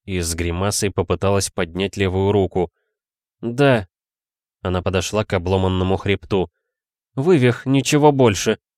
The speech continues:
С этими словами она ударила спиной в сильно наклонённый хребет корабля, и её плечевой сустав встал на место. И хотя Миас не закричала, колени у неё едва не подломились от боли.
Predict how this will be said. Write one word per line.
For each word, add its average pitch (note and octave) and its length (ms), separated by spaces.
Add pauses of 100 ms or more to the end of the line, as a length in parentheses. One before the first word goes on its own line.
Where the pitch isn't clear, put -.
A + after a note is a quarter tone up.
(880)
С - 140
этими B2+ 280
словами B2+ 480
она A#2+ 300
ударила A#2 400
спиной B2 480
в - 60
сильно A2+ 340
наклонённый A2 720
хребет A2 460
корабля, G#2 580 (400)
и A2+ 80
её A2 300
плечевой A#2+ 480
сустав - 560
встал B2 320
на B2 120
место. A#2 500 (460)
И - 60
хотя G2+ 240
Миас G#2+ 320
не G#2+ 140
закричала, F#2+ 800
колени A2+ 360
у A2 80
неё G#2+ 280
едва A2 360
не A#2+ 120
подломились A2 800
от E2 100
боли. E2 420